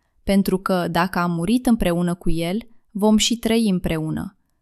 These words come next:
Dacă răbdăm, vom și împărăți împreună. Dacă Îl tăgăduim, și El ne va tăgădui. Evrei treisprezece cu treisprezece la șaisprezece.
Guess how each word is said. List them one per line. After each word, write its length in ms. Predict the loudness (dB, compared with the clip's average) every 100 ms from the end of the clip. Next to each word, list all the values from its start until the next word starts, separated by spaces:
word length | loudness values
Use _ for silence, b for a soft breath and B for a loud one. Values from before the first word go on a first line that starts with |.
| _
Dacă 380 | 0 0 2 -2
răbdăm, 720 | -2 -2 -2 0 0 -2 _ _
vom 260 | 0 2
și 180 | 2 4
împărăți 560 | 4 4 2 0 -4 -4
împreună. 760 | -4 -4 -6 -4 -6 -8 -10 _ _ _ _
Dacă 340 | 2 2 4
Îl 120 | 0
tăgăduim, 840 | 2 -2 0 -2 -2 0 0 0 b b
și 300 | -8 2 4
El 140 | 4 2
ne 140 | -2
va 160 | -2 -4
tăgădui. 760 | -4 -4 -4 -2 -4 -6 -12 _ _ _ _ _ _ _
Evrei 480 | -2 0 2 2 0
treisprezece 880 | -2 -2 -2 -2 -4 -2 -2 -2
cu 120 | -4
treisprezece 840 | -6 -4 -4 -4 -2 -2 0 -2 -2
la 140 | -2
șaisprezece. 1040 | -2 -2 -4 -6 -6 -6 -6 -8 -10 -12